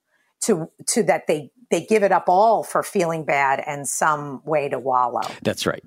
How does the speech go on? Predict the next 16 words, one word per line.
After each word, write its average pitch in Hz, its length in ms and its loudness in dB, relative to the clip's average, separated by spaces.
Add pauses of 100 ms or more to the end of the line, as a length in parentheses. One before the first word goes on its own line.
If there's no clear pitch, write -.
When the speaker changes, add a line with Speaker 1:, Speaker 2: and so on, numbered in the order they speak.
Speaker 2:
That's - 240 -2
right. 85 220 -2
And 113 160 0
that 110 160 -4
you're 107 260 0
exactly 92 520 -2
right, 85 280 -2
that 90 240 -4
the, 85 340 -4
the, 80 440 -2 (560)
the 98 160 -2
wallowing 101 800 0
or 82 180 -4
the - 100 -4
feeling 110 540 -2
bad 90 480 -2